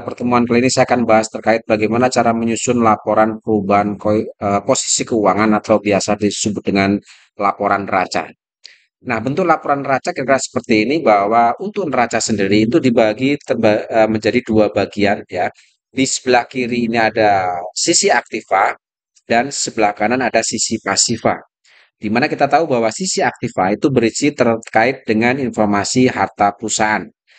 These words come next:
Dan kita tahu bahwa harta itu terbagi menjadi dua, yaitu harta lancar atau current asset dan harta tak lancar atau fixed asset. Nah, sedangkan di sisi pasifa itu berisi informasi terkait,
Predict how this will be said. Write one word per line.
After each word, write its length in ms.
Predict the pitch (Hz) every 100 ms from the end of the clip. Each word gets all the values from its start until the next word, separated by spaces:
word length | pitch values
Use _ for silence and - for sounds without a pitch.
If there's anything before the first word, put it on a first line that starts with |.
| _ -
Dan 160 | 101 110
kita 240 | - 104
tahu 240 | 101 156
bahwa 240 | 175 117 104
harta 400 | 135 - 110 -
itu 320 | 127 - 160
terbagi 480 | 139 117 107 131 139
menjadi 240 | 120 107
dua, 240 | 104 101 98
yaitu 240 | 101 151
harta 320 | 127 - 110
lancar 480 | 101 92 - 151 180 -
atau 320 | 104 - 104
current 240 | 107 101
asset 400 | 117 90 - 175 - _ _ _ _
dan 240 | 120 135 139
harta 560 | 127 110 - 117 117
tak 160 | - 117
lancar 480 | 107 107 101 113 113
atau 480 | 101 - 107 107
fixed 480 | 113 - 117 - 101
asset. 320 | 92 90 98 - _ _ _ - _ _ -
Nah, 80 |
sedangkan 400 | 123 - 147 175
di 80 | 220
sisi 320 | 175 139 135
pasifa 560 | 131 113 - 147 101 92
itu 240 | 117 175
berisi 320 | 135 123 - 160
informasi 800 | 160 127 113 107 - 151 175 175
terkait, 640 | - - 101 110 127